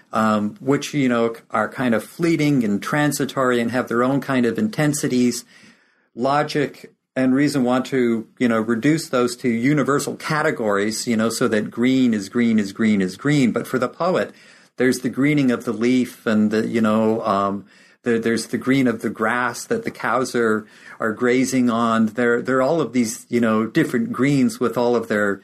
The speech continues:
particular subtleties and, um, textures.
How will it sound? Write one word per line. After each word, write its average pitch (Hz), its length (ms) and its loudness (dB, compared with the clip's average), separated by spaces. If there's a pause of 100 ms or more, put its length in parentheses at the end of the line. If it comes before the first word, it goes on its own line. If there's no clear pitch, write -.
(260)
particular 110 760 0 (840)
subtleties 120 760 0
and, 101 500 0 (140)
um, 104 260 -12 (1120)
textures. - 720 -4